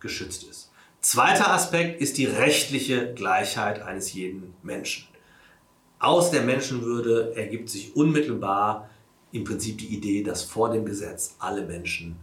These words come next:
gleich sind. Rechtliche Gleichheit. Und der dritte Aspekt ist, dass, ähm, dem Menschen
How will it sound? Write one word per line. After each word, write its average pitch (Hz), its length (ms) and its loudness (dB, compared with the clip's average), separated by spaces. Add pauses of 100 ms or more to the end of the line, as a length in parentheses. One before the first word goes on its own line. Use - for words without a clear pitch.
(140)
gleich - 380 -2
sind. - 400 -12 (160)
Rechtliche - 640 -10 (100)
Gleichheit. - 500 -14 (800)
Und 104 80 -10
der 110 80 -2
dritte 196 280 6
Aspekt 160 520 2
ist, - 440 2 (300)
dass, 117 540 0
ähm, 104 460 -2 (1400)
dem 107 360 0
Menschen 156 720 0